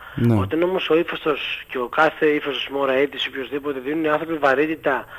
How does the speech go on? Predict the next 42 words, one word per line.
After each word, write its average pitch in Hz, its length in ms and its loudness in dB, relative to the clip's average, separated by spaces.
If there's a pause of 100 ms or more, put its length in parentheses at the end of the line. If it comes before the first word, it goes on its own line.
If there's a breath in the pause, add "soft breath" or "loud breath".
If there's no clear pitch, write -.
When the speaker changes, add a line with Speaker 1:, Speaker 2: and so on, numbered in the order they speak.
(1160 loud breath)
Speaker 2:
να 147 160 2
μείνει 170 200 2
και 175 120 2
το 165 100 4
ρορό 175 260 6
της 147 220 -8
Λίμνου 143 320 0
και 147 120 -2
να 139 140 2
το - 80 -6
εξυπηρετήσουμε, 135 880 -2 (420 loud breath)
να 139 100 0
βοηθήσουμε 180 520 4
και 175 120 2
αυτό 190 140 2
το 208 120 2
καράβι, 139 420 2
να 135 100 0
βοηθήσουμε 170 400 -2
και 165 100 -4
το 151 160 0
άλλο, 135 320 -2 (200 loud breath)
Speaker 1:
Μμμ. 110 280 4
Speaker 2:
και 151 180 4
φτάνει 190 280 4
σε - 160 0
ένα 196 240 4 (300)
σε - 180 -2
μια 180 160 4
διαδικασία 170 520 2
να 165 80 4
μην 196 100 2
σε 208 140 4
βάζει 190 260 6
καν 208 320 4
Hellenic 143 400 2
μέσα 131 280 -4
και 135 140 -4
να 135 60 2
λέει 160 160 4
στον 156 220 -2
ύφεστο, 151 500 -2